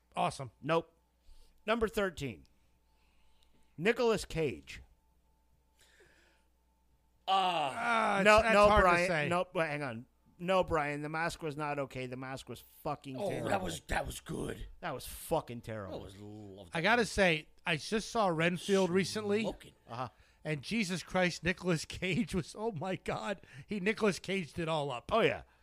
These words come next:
Speaker 2: Nicolas Cage, he's either really good or really bad.
Speaker 1: I
Speaker 3: You're a hundred percent
Speaker 1: The only
Speaker 3: correct.
Speaker 1: one I haven't seen that I can't co-, is The Wicker Man, but I understand.
Speaker 3: That's a horror. That's a horrible movie.
Speaker 1: Yeah, I, that's what I understand,
Speaker 2: The
Speaker 1: but I've never
Speaker 2: original
Speaker 1: seen
Speaker 2: was
Speaker 1: it.
Speaker 2: fucking bad, too.
Speaker 3: Yes.
Speaker 1: But all, but all the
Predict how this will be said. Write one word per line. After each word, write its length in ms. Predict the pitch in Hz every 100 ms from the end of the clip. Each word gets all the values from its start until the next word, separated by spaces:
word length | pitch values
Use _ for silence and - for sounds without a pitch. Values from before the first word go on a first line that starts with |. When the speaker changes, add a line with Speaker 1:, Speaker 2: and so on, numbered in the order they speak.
| _
Speaker 2:
Nicolas 420 | 208 226 247 240
Cage, 480 | - 202 196 180 - _ _ _
he's 340 | 165 254 247
either 340 | 269 254 240 202
really 400 | 147 185 240 226
good 220 | 208 214
or 100 | 156
really 280 | 135 135 110
bad. 180 | 92 78
Speaker 1:
I 240 | 196 277 - _ _ -
Speaker 3:
You're 300 | 113 123 117 -
a 80 | 107
hundred 260 | 131 131
percent 300 | 131 - -
Speaker 1:
The 60 | 180
only 140 | 240 285
Speaker 3:
correct. 80 | 285
Speaker 1:
one 100 | 247
I 60 |
haven't 360 | 175 202 196 170
seen 280 | 185 185 185
that 140 | 165
I 80 | 151
can't 340 | - 170 160
co-, 140 | - 160
is 140 | 156
The 80 | 135
Wicker 300 | 156 180 160
Man, 260 | 151 143 139
but 140 | 139
I 60 | 151
understand. 680 | 151 135 - 151 143 139 117
Speaker 3:
That's 180 | 117 117
a 20 |
horror. 280 | 95 92 95
That's 220 | 101 98
a 20 | 95
horrible 320 | 92 85 90
movie. 240 | 85 165
Speaker 1:
Yeah, 140 | 175 151 165
I, 140 | 190
that's 200 | 233 269
what 100 | 254
I 20 |
understand, 320 | 214 160 196 214
Speaker 2:
The 60 |
Speaker 1:
but 60 | 214
I've 40 |
never 120 | 196 226 196
Speaker 2:
original 160 | 170
Speaker 1:
seen 140 | 143 131
Speaker 2:
was 100 | 123
Speaker 1:
it. 60 | - -
Speaker 2:
fucking 320 | 139 - 120
bad, 420 | 104 95 90 90
too. 100 | -
Speaker 3:
Yes. 300 | 101 85 -
Speaker 1:
But 140 | 175 180
all, 320 | 208 254 -
but 120 | 190
all 200 | 196 240
the 240 | 233 208